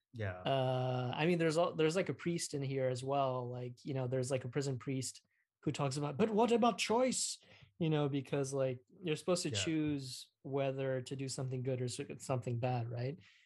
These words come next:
Speaker 1: Yeah.
Speaker 2: And, uh, "Yes, this takes away the choice. What is, uh," you know, and then the politi-, the politician is like, "We only want results, father." And, uh, you know,
Speaker 1: Yeah.
Speaker 2: and it's like, "Well, if he doesn't commit crimes, we don't care what his motivations are,"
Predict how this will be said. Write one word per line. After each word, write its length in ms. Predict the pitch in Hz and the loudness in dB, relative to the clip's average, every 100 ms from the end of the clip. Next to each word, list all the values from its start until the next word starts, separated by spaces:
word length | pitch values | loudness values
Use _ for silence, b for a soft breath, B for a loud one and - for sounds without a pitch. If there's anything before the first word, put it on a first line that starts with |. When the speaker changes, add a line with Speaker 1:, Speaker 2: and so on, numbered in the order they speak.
| b b _ _ | b b _ _
Speaker 1:
Yeah. 140 | 110 | -2
Speaker 2:
And, 400 | 135 135 135 131 | 0 2 2 2
uh, 360 | 135 131 131 127 | 4 4 4 2
"Yes, 260 | 180 214 196 | 0 -4 -4
this 180 | 208 - | -4 -2
takes 260 | 220 - | -2 -2
away 200 | 220 214 | 2 2
the 100 | 240 | 2
choice. 540 | 247 - 226 269 - - | 0 4 4 4 0 -2
What 380 | 160 202 208 226 | -2 -2 -6 -10
is, 320 | 214 185 240 | -8 -8 -6
uh," 260 | 240 226 226 | -4 -4 -4
you 200 | 220 185 | 0 4
know, 140 | 160 | 4
and 120 | 156 | 4
then 80 | 160 | 2
the 60 | 147 | 4
politi-, 460 | 196 175 180 175 175 | 2 2 0 -4 -4
the 100 | 151 | -4
politician 520 | 143 151 135 151 156 | 2 0 2 -2 -2
is 120 | 143 135 | -4 -4
like, 160 | 131 | -4
"We 200 | 131 175 | 0 0
only 220 | 196 190 185 | 0 2 2
want 180 | 196 147 | 2 0
results, 760 | 160 160 175 240 190 - - - | 2 2 0 0 -2 -6 -8 -4
father." 520 | 151 143 156 190 208 B B B B - - | -4 -4 -6 -8 -10 B B B B -14 -2
And, 380 | 143 143 139 | 0 2 2
uh, 180 | 139 139 | 4 4
you 220 | 139 143 | 4 2
know, 160 | 139 135 | 2 2
Speaker 1:
Yeah. 240 | 135 - 104 | 2 0 0
Speaker 2:
and 120 | 151 151 | 2 2
it's 140 | 139 | 4
like, 220 | 151 139 | 4 4
"Well, 340 | 139 131 147 - | 2 0 -4 -2
if 180 | 160 151 | 0 2
he 100 | 165 | 4
doesn't 260 | 165 151 160 | 2 2 0
commit 240 | 180 165 | 0 0
crimes, 400 | 160 180 214 180 | 0 0 0 0
we 80 | 208 | 2
don't 200 | 247 196 | 2 2
care 260 | 202 277 | 2 4
what 120 | 226 180 | 2 2
his 140 | 151 | 0
motivations 580 | 156 143 143 131 131 127 | -2 -2 -2 -2 -6 -10
are," 160 | 120 | -10